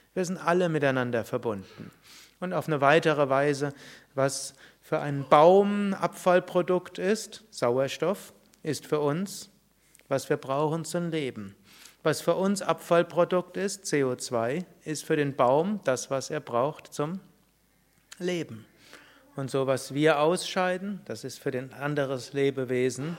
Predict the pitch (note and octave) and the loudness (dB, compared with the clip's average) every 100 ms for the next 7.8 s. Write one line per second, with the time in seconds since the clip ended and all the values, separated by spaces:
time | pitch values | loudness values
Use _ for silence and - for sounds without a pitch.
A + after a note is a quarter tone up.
0 | - E3 - - - - C3+ D3+ D#3+ F3 | -12 -16 -16 -20 -20 -12 -4 -2 -2 -6
1 | - - F#3+ - - - - - E3+ E3+ | -6 -4 -4 -6 -18 -20 -20 -8 -2 2
2 | G3 G3 G#3+ A3 G3+ E3 - E3+ D#3+ D3+ | 2 2 0 0 -2 -2 -4 -2 0 2
3 | D3 D3 D3+ - D#3 E3+ E3+ D#3+ B2 G2+ | 2 2 -2 -4 -4 -4 -6 -12 -16 -16
4 | - _ _ B2+ - C3+ - D#3+ D#3 D3+ | -18 _ _ -20 -18 -16 -2 0 0 -2
5 | C3+ C#3 C3+ C3 B2+ B2+ D3 C#3+ C3+ B2+ | -4 -4 0 0 2 4 4 2 -2 -6
6 | B2 - C#3+ A#2+ A2 A2+ C#3+ C#3+ D3 B2 | -8 -4 -2 -2 -4 -10 -12 -10 -8 -6
7 | A#2 G#2+ - C3+ C3+ B2+ - - | -8 -10 -10 -10 -10 -16 -20 -18